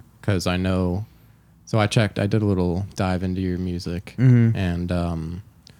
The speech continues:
Speaker 1: I know that you're inspired by Porter, and Porter's also someone who's, like, very good at balancing his work between things that are really pretty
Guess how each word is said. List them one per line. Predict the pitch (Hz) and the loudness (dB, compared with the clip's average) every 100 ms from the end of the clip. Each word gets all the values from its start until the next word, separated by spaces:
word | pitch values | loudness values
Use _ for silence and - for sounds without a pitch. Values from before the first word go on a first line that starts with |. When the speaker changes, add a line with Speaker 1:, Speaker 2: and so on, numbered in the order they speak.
| _ _ _ _ _ | _ _ _ _ _
Speaker 1:
I | 104 98 95 92 90 87 98 - - _ _ _ _ | -2 0 2 0 0 0 -4 -10 -20 _ _ _ _
know | 110 110 | -2 0
that | 95 | 0
you're | 101 | 0
inspired | 95 - 101 95 92 | -2 -4 -2 -2 -2
by | 92 | 0
Porter, | - 95 90 | 0 0 -2
and | 92 | -4
Porter's | 90 98 90 87 | -4 -4 -4 -4
also | 90 92 | -6 -6
someone | 92 101 92 90 | -6 -4 -4 -4
who's, | 95 101 92 | -4 -4 -4
like, | 98 90 85 - - _ _ _ | -2 -2 -4 -10 -20 _ _ _
very | 104 107 113 110 110 107 | -6 0 2 4 4 2
good | 101 107 98 | 2 0 0
at | 92 90 - - - - | 0 -2 -4 -10 -12 -14
balancing | 110 - 95 95 92 - 98 90 | -8 -4 -2 -2 -6 -6 -6 -4
his | 95 85 | -4 -4
work | 90 90 87 - - | -4 -4 -4 -6 -8
between | 90 - 101 92 90 90 95 | -8 -6 -4 -4 -2 -4 -6
things | - 92 87 92 | -4 -6 -6 -6
that | 90 87 | -4 -4
are | |
really | 87 87 82 | -2 -2 -4
pretty | - - 87 87 78 | -2 -2 -2 -2 -4